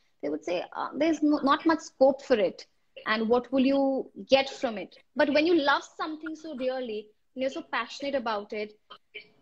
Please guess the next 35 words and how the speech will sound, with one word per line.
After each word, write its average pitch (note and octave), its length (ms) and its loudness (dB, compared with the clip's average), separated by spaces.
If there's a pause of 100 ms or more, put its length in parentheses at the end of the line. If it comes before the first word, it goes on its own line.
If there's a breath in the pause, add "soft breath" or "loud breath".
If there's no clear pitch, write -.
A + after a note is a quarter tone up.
when C4+ 240 4
you D#4+ 120 2
do F#4 180 2 (100)
each D#4 240 0
and F4+ 140 0
every D4 360 -2
assignment B3+ 640 -2
given C4 260 -2
to C4+ 80 -4
you C4 80 -2
with C#4 140 -4
so C4+ 160 -2
much C4 280 -4
passion, B3 360 -4
it B3 120 -6
materializes. A3 760 0
So D4 120 2
for C#4+ 180 2
personally, D4 720 2 (240)
a A#3 80 -2 (180)
big C4+ 220 4
revelation B3 480 2
to C4+ 100 -6
me B3+ 200 -6
was A#3 380 -6 (260)
if C4 160 -2
you C#4 120 -6
have C#4 160 -2 (140)
passion, B3+ 480 -6 (400)
if - 120 -6
you're C4+ 100 4 (140)
working A#3 260 -6
hard, G3+ 340 -4 (420)
there's B3+ 340 4
nothing C#4+ 720 0